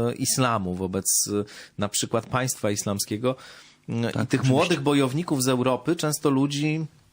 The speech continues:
Speaker 1: po studiach, y, albo, albo studentów, więc nie, nie, nie, nie marginesu tak zwanego społecznego, jakkolwiek
Speaker 2: Tak.
Speaker 1: piętnujące byłoby to określenie,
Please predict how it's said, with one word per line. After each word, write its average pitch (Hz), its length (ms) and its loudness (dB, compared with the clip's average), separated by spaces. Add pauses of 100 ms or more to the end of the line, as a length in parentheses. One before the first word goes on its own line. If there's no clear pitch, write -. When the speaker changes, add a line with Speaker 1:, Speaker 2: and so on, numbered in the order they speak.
(480)
Speaker 1:
po 117 100 2
studiach, 143 760 0
y, 123 240 0
albo, 107 300 0
albo 110 200 0
studentów, 127 680 -2
więc 131 300 0
nie, 156 320 -2
nie, 143 140 -4
nie, 147 160 -4
nie 147 140 0
marginesu 160 640 2
tak 95 180 -2
zwanego 95 420 0
społecznego, 90 640 -4
jakkolwiek 90 380 -2
Speaker 2:
Tak. 92 100 0
Speaker 1:
piętnujące 101 580 0
byłoby 95 240 -4
to 98 100 -4
określenie, 98 580 -4